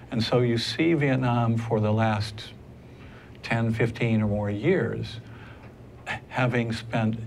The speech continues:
a great deal of concerted, subtle,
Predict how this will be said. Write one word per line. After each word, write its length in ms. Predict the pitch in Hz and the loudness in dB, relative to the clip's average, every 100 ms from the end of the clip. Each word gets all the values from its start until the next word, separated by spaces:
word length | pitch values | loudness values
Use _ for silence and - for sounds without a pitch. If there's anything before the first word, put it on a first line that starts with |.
| - | -6
a 80 | 117 | -6
great 500 | 92 - 127 190 180 | -4 4 6 6 2
deal 400 | - - - - | -4 -4 -8 -8
of 180 | 110 104 | -4 -4
concerted, 800 | - 110 104 - 147 139 135 127 127 - - - - | 0 0 0 2 4 6 4 4 -2 -12 -16 -16 -12
subtle, 680 | - - 131 139 143 147 | -4 4 6 6 4 0